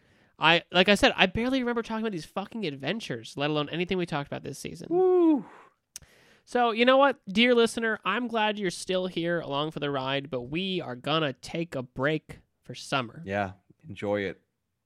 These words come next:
Speaker 2: Get out there.
Speaker 1: Uh, g-, we're gonna sleep. We're gonna, you know, you're gonna have one less thing on your plate,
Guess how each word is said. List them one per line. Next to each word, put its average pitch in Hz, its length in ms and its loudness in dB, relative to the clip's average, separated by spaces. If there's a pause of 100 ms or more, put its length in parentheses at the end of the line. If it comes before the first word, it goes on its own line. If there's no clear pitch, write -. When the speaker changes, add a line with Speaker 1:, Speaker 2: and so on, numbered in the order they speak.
(140)
Speaker 2:
Get 120 100 -2
out 123 300 0
there. 123 100 -4
Speaker 1:
Uh, 123 180 -6 (680)
g-, - 60 -20 (200)
we're 160 180 -2
gonna 160 440 2
sleep. 214 480 -2 (560)
We're 143 140 -6
gonna, 127 500 -2 (420)
you 156 100 0
know, 131 140 0
you're 135 240 0
gonna 170 200 0
have 156 160 0
one 151 160 0
less 151 140 0
thing 160 140 -2
on 156 80 0
your 156 140 0
plate, 190 340 -4